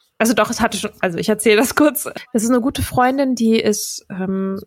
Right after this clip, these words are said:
für eine Ausbildung in die brandenburgische Pampa gezogen und hat da drei Jahre gelebt und ich hab's nie geschafft, sie zu besuchen.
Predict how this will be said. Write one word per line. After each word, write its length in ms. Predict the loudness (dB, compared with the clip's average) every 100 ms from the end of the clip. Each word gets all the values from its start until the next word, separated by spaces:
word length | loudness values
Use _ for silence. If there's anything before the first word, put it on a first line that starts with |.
| _ _
für 120 | -2
eine 140 | 2 2
Ausbildung 640 | 0 -2 0 2 2 0
in 120 | -2
die 280 | -2 -2 -2
brandenburgische 760 | -6 -4 -2 -2 -4 -4 -6 -8
Pampa 420 | -4 -4 -2 -6
gezogen 580 | -6 -6 -2 -2 -4 -4 0 0 0
und 460 | -2 0 0 -6 -10 _ _
hat 260 | -4 -4 0
da 200 | 0 0
drei 340 | -2 0 2
Jahre 640 | 2 2 0 0 0 0 -2
gelebt 580 | -2 2 4 4 0 -14 -2
und 240 | -2 -2
ich 200 | -4 -4
hab's 380 | -6 -8 -14 -14 _ _
nie 280 | 2 4 4
geschafft, 440 | 2 0 0 -4 -6
sie 140 | -6
zu 160 | -4 -6
besuchen. 480 | -6 -6 -8 -14